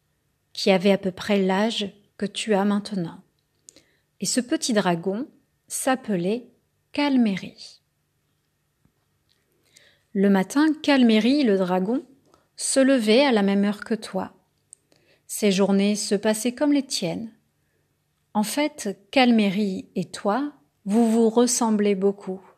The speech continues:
Vous êtes pareils. Un jour, Calmérie le dragon a appris quelque chose d'incroyable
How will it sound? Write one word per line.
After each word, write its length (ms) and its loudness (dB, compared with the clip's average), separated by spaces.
Vous 300 -2
êtes 240 -6
pareils. 520 -8
Un 180 -2
jour, 460 -4
Calmérie 600 4
le 140 0
dragon 460 -6
a 140 -2
appris 600 -6
quelque 300 -2
chose 460 -2
d'incroyable 960 -2